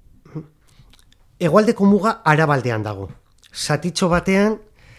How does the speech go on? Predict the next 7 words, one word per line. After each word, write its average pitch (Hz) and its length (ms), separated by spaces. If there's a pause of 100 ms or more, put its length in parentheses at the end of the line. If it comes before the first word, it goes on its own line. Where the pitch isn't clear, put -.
(440)
Trifinium 143 580
delakoarekin 147 720
koinziditu 131 500
egiten 110 300
du. 92 120 (1040)
Baina 147 260
hegoan, 196 460